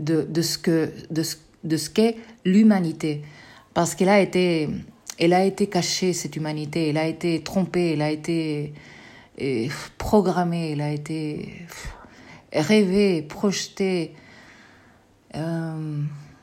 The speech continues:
elle a été violée, elle a été forcée de, de vivre ce qu'elle n'est pas. Et, et le moment est venu de, de tout lâcher, euh, de, de vraiment devenir ce qui nous sommes réellement,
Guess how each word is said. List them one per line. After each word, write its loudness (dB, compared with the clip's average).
elle 2
a 8
été 4
violée, 6
elle 2
a 0
été -2
forcée -4
de, 0
de 0
vivre 2
ce -6
qu'elle -4
n'est -4
pas. -6
Et, -4
et 0
le 6
moment 2
est 0
venu -2
de, -2
de -2
tout -4
lâcher, -4
euh, -10
de, 0
de -2
vraiment 2
devenir -2
ce -8
qui -2
nous 0
sommes -6
réellement, -4